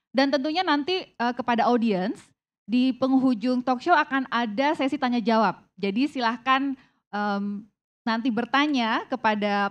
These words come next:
para pembicara kita yang luar biasa dan juga nanti kami menerima pertanyaan dari rekan-rekan yang bergabung secara online via Zoom. Saya jadi mau tanya ke Hadi nih ya. Tadi Hadi sudah menyimak ya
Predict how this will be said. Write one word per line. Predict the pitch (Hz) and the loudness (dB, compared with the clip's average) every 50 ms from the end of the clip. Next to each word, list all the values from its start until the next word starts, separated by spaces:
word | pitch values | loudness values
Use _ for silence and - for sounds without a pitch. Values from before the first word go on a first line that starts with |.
| 202 | -2
para | - 190 190 | -4 -2 -2
pembicara | 202 - 214 196 196 190 214 196 190 190 | -2 -2 -2 -4 -4 -4 -4 -6 -6 -6
kita | - 208 - 196 | -8 -8 -6 -6
yang | 196 196 | -4 -2
luar | 190 190 190 180 | -2 -2 -2 -2
biasa | 185 180 165 165 202 262 294 285 | -4 -4 -4 -4 -2 0 0 0
dan | 233 214 208 | 2 0 0
juga | 185 214 190 240 269 269 | -2 -2 -2 -2 -2 -2
nanti | 262 226 226 220 - 285 262 | -2 -4 -4 -6 -6 -6 -4
kami | 254 220 214 240 | -2 -2 -2 0
menerima | 262 262 240 220 208 208 214 214 208 202 - | 0 0 0 -2 -2 -4 -4 -4 -6 -8 -6
pertanyaan | - 202 - 202 190 190 196 190 - 214 233 220 | -8 -8 -6 -6 -6 -6 -6 -6 -4 -4 -2 -2
dari | 202 190 190 214 226 226 | -2 -2 -2 -2 -4 -4
rekan-rekan | 226 220 - 196 196 196 202 - 226 233 | -6 -4 -6 -6 -6 -6 -4 -2 -2 0
yang | 233 208 202 | 0 0 -2
bergabung | 196 190 196 185 180 190 | -2 -2 -2 -4 -2 -4
secara | 226 - - - 180 175 175 180 185 202 208 - _ _ _ _ | -4 -6 -4 -4 -2 -2 0 -2 -4 -4 -6 -10 _ _ _ _
online | - 196 190 196 185 185 175 175 175 - | -4 -2 -2 -2 -2 -2 -4 -4 -4 -6
via | 190 175 165 165 165 | -4 -4 -4 -4 -4
Zoom. | 143 160 127 110 - - _ _ _ _ _ _ _ _ _ _ _ _ _ | -6 -8 -10 -10 -12 -16 _ _ _ _ _ _ _ _ _ _ _ _ _
Saya | - 302 349 | -2 0 0
jadi | 294 302 285 302 277 | 0 2 0 0 2
mau | 285 277 269 262 262 269 - _ _ _ _ | 4 4 4 4 2 -2 -8 _ _ _ _
tanya | - - 254 254 254 247 254 | -6 0 2 2 2 2 -2
ke | 247 | -2
Hadi | 262 240 254 233 226 214 202 202 190 175 | -4 -2 -2 -2 -2 -2 -2 -4 -4 -4
nih | 165 160 160 160 156 - _ _ - | -4 -8 -8 -8 -10 -14 _ _ -14
ya. | - 175 175 208 262 262 - | -8 -4 -4 -4 -4 -6 -4
Tadi | - 175 202 240 277 - - _ _ _ _ | -4 -2 -2 -2 -4 -4 -8 _ _ _ _
Hadi | - 240 202 208 247 277 311 302 - - _ _ _ _ _ - | -6 -4 -2 0 0 2 0 0 -2 -6 _ _ _ _ _ -6
sudah | - 226 220 220 214 | -2 2 2 2 2
menyimak | 226 233 233 254 247 254 254 247 - | 2 2 2 2 2 2 0 0 -2
ya | 214 196 180 190 254 302 | -8 -4 -2 -2 -2 -4